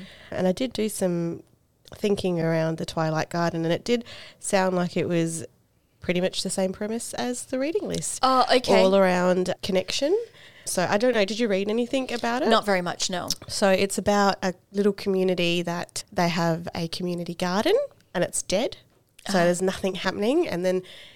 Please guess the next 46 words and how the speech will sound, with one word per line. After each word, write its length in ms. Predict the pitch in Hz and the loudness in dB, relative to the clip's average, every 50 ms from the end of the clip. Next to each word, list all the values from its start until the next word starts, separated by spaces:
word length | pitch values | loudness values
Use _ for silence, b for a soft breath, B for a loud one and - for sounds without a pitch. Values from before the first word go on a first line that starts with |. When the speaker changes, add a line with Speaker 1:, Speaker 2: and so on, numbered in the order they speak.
| B B | B B
Speaker 1:
similar 380 | B - - 233 226 202 190 190 | B 0 2 2 4 4 4 2
to 300 | - - - 185 180 170 | 2 0 -2 -2 -2 0
what's 200 | 170 170 - - | -2 -4 -6 -6
happened 300 | 190 175 - - 170 165 | -10 -8 -6 -6 -6 -6
in 120 | 165 160 | -4 -6
The 80 | 160 160 | -4 -2
Reading 320 | 175 180 185 185 196 196 190 | -2 0 0 0 -2 -2 -4
List, 220 | 190 185 - - | -4 -6 -6 -8
people 280 | - - 170 - 151 170 | -8 -8 -8 -6 -8 -8
start 300 | - - - 151 - - | -8 -6 -6 -6 -6 -4
to 120 | - 170 | -4 -4
reinvigorate 800 | 160 160 156 160 156 156 156 147 - 143 147 147 147 - - - | -4 -4 -4 -4 -6 -6 -8 -8 -6 -4 -4 -2 -4 -4 -6 -8
the 80 | 175 | -10
garden. 420 | - 160 151 143 143 147 151 147 139 | -6 -6 -4 -2 -2 -2 -2 -2 -2
And 220 | 135 151 160 165 B B B B B B B B | -2 -2 -4 -6 B B B B B B B B
with 300 | - 180 180 175 170 - - 156 | -6 -2 -2 -2 -4 -6 -8 -4
that 160 | 160 160 - | -4 -4 -2
process 460 | - - 185 180 175 - 254 262 - | -2 -2 -2 -2 0 0 -2 -2 -4
comes 380 | - - - 165 160 156 156 - | -4 -6 -4 -4 -4 -4 -4 -6
a 60 | - | -4
lot 160 | 156 156 156 - | -4 -4 -4 -4
of 80 | 151 | -6
connection 500 | - - 175 151 147 - - - 165 160 | -6 -6 -6 -6 -6 -8 -8 -10 -10 -8
building 380 | 156 160 156 151 156 156 156 156 | -8 -6 -6 -6 -6 -6 -6 -8
and 100 | 156 156 | -8 -8
getting 240 | 156 156 151 151 160 160 | -6 -6 -6 -6 -6 -6
to 120 | - - | -6 -6
know 100 | 156 156 | -6 -6
people 360 | 160 - 160 160 - - 165 160 | -4 -4 -6 -6 -6 -4 -2 -2
in 140 | 156 160 | 0 0
your, 200 | 160 160 160 160 156 - | -2 -2 -2 -2 -4 -2
in 80 | 190 185 | -2 -2
your 120 | 175 175 | -2 -2
community 500 | - - 190 185 185 190 196 202 220 214 | -2 -4 -2 -2 -2 -2 -2 -2 -2 -2
and 180 | 208 202 202 196 B B B B B B B B B | 0 -2 -2 -4 B B B B B B B B B
I 100 | - 175 | -12 -10
guess 180 | 180 196 185 - - | -6 -6 -6 -6 -4
making 300 | - 196 190 190 - 202 | 0 0 0 0 0 -2
your 80 | 185 190 | -2 -4
social 400 | 180 - 220 214 202 - - 220 | -4 -4 -6 -6 -6 -6 -6 -6
circle 380 | 202 - 220 214 208 - 247 226 | -6 -4 -4 -6 -4 -4 -4 -4
a 20 | |
little, 280 | 220 196 196 196 202 202 226 - - | -2 -4 -4 -4 -4 -6 -8 -12 -8
little 180 | - 202 196 196 | -4 -2 -2 -2
bit 140 | 196 - - | -4 -6 -6
bigger. 280 | - 233 - 170 160 | -6 -4 -4 -4 -6